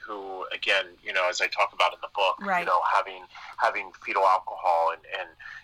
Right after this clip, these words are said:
Speaker 1: you know, what that entails. And Makai, and this was a little over five years ago, Makai was barely getting by. He was barely able to say complete sentences. Um, at that particular moment, I had never heard Makai look at me and say, "I love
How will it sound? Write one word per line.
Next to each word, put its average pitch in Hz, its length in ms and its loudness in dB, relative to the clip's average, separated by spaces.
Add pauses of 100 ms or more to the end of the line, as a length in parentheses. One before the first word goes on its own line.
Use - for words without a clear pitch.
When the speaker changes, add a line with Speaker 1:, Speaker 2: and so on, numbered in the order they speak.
Speaker 1:
you 101 80 -18
know, 92 160 0
what 107 260 0
that 98 160 2
entails. 123 760 -4 (420)
And 113 280 0 (600)
Makai, 127 480 4 (120)
and 107 120 -8
this - 180 -6
was - 280 -6 (100)
a - 40 -16
little 127 140 -2
over 110 220 -4
five 107 320 2
years 110 220 -2
ago, 95 280 2
Makai 104 380 2
was - 100 -8
barely 95 480 0
getting 82 200 -6 (100)
by. 78 420 6
He - 200 -16
was 87 280 -8
barely 92 360 0
able 87 180 -6
to 92 160 -2
say 92 240 -4
complete - 420 -6
sentences. 113 720 -4 (380)
Um, 101 240 6 (120)
at - 160 -2
that - 220 4
particular 120 560 -4
moment, 92 640 -2 (260)
I - 140 4
had 131 160 -4 (300)
never 113 320 -2 (100)
heard 107 140 0
Makai 90 460 0
look 92 200 -6
at 90 140 -10
me 87 100 -8
and 87 100 -10
say, - 160 -6
"I 87 140 0
love 87 240 -6